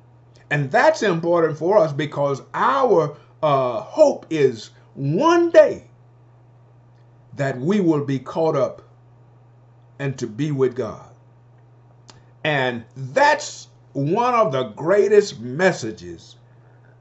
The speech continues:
that any of us can share with unbelievers and believers to encourage them. The third heav-, heaven is the same as paradise, the heaven of heaven,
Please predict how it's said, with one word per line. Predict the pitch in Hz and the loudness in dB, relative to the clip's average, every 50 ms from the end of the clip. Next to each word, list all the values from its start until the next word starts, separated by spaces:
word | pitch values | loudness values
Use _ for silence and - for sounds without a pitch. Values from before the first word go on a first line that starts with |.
| - | -2
that | 127 156 151 143 - - - - | 2 2 2 2 0 -6 -8 -2
any | - 311 285 208 156 143 135 | 0 2 2 2 2 0 0
of | 123 123 120 117 127 | 0 -2 -2 -4 -4
us | 131 135 131 135 - - - _ _ | -4 -4 -4 -6 -10 -14 -20 _ _
can | - 165 147 131 127 | -4 -4 -2 -2 -4
share | - - - - 220 175 147 135 131 120 120 120 123 - _ _ _ - | -6 -10 -6 -2 -2 0 0 0 0 0 -2 -6 -8 -14 _ _ _ -10
with | - 143 156 151 147 - - | -6 -4 -4 -4 -4 -6 -2
unbelievers | - 185 175 160 147 135 127 127 127 127 113 98 90 90 85 - - _ - - _ - | 0 2 2 2 2 -2 -2 0 0 -2 -2 -4 -10 -14 -16 -18 -20 _ -20 -20 _ -2
and | 175 202 226 240 220 220 214 208 - - _ | 0 2 2 4 2 0 0 -2 -6 -10 _
believers | - 156 180 196 214 294 285 240 170 123 123 127 131 131 - | -2 0 0 0 0 0 -2 0 -2 -2 -2 -4 -6 -6 -8
to | - - 165 151 143 135 - | -8 -6 -4 -4 -4 -6 -6
encourage | 160 156 151 151 - 160 151 135 120 110 98 - 92 | -8 -8 -8 -6 -4 -2 -2 -2 -2 -4 -6 -12 -14
them. | 107 95 78 - - - _ _ _ _ _ _ _ - - - _ _ - | -14 -14 -14 -16 -20 -20 _ _ _ _ _ _ _ -20 -20 -20 _ _ -2
The | 165 160 160 | 0 0 2
third | - 269 277 269 247 208 208 | 4 6 6 6 6 6 4
heav-, | 226 220 190 175 - | 2 2 2 0 2
heaven | - 233 208 180 175 156 | 4 6 6 6 4 2
is | 151 151 143 | -2 -4 -4
the | 147 147 | -6 -8
same | 139 - - 202 226 233 220 185 165 | -10 -10 -8 -6 -6 -4 -2 -2 -2
as | 151 143 | -4 -6
paradise, | 143 - 208 190 180 160 143 131 131 123 104 104 101 - | -6 -2 0 2 2 2 2 2 0 -2 -4 -6 -8 -8
the | - 123 | -6 -6
heaven | 123 - 165 175 170 170 160 | -4 -4 -4 -2 -2 -2 -4
of | 143 135 | -4 -2
heaven, | 175 196 175 139 113 98 92 92 | 0 0 0 0 -2 -6 -12 -14